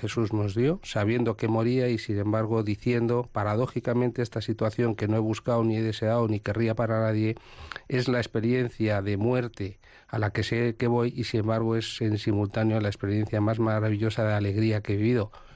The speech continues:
No, como decís vosotros, porque yo sea muy inteligente, capaz, caracterialmente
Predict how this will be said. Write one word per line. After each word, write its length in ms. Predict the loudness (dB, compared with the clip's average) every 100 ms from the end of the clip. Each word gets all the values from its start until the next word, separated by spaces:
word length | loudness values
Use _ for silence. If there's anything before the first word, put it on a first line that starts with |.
| -4
No, 340 | 0 0 0 -4 -12
como 240 | -10 -6
decís 340 | -6 -4 -2 0
vosotros, 520 | 0 -2 -2 -2 -2
porque 340 | -2 -2 0
yo 140 | 0 0
sea 260 | 0 0
muy 160 | 0 0
inteligente, 720 | -2 -4 -6 -2 -2 -2 -4
capaz, 460 | -6 -6 -2 -2 -2
caracterialmente 1080 | -2 -2 -2 -2 -2 -2 -4 -4 -2 -2